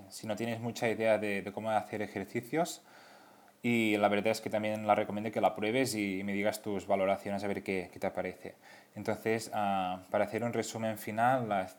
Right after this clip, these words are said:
cinco aplicaciones que, que te he comentado son en primer lugar el Spotify, las hojas de cálculo, el Strong App, MyFitnessPal, Freeletics App, ¿vale? Son estas cinco las que, las aplicaciones que más utilizo.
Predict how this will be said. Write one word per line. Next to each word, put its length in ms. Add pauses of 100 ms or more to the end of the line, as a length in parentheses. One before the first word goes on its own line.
cinco 240
aplicaciones 880
que, 360
que 80
te 100
he 20
comentado 680 (680)
son 260
en 100
primer 240
lugar 260
el 100
Spotify, 720 (560)
las 180
hojas 240
de 140
cálculo, 640 (120)
el 200
Strong 400
App, 240 (400)
MyFitnessPal, 1000
Freeletics 680
App, 200
¿vale? 200
Son 180
estas 300
cinco 260
las 220
que, 420
las 160
aplicaciones 600
que 80
más 220
utilizo. 520